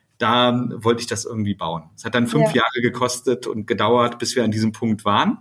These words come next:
Speaker 1: ja. Aber das war damals so der, der Gedanke, der mich dann auch nicht mehr losgelassen hat.
Speaker 2: Was waren dann deine ersten Schritte damals?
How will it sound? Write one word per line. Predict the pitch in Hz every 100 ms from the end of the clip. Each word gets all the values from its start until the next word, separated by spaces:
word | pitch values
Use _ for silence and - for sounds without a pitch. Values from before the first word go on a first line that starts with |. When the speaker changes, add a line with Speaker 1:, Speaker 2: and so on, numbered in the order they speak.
| -
Speaker 1:
ja. | 101 135 185 _ - - - -
Aber | 117
das | 113
war | 117 107
damals | 104 117 113
so | - 110 107
der, | 101 101 98
der | 101
Gedanke, | 104 98 101 98
der | 98
mich | 95
dann | 95
auch | 90
nicht | 98
mehr | 107
losgelassen | 90 95 - 92 82 80 78
hat. | _ _ _ _ _ _ _ _ _ _
Speaker 2:
Was | 240
waren | 269 277
dann | 269 247
deine | 233 233
ersten | 214 - 226
Schritte | - 226 208
damals? | 190 190 196 190 190